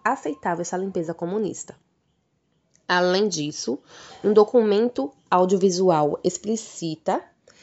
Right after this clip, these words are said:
que os militares tinham uma política complexa, uma vez que eles não fecharam o governo em mil novecentos e sessenta e quatro. Porém,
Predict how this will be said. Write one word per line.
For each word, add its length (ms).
que 200
os 140
militares 720
tinham 240
uma 160
política 480
complexa, 720
uma 280
vez 340
que 260
eles 260
não 160
fecharam 720
o 80
governo 480
em 80
mil 180
novecentos 460
e 20
sessenta 340
e 40
quatro. 420
Porém, 580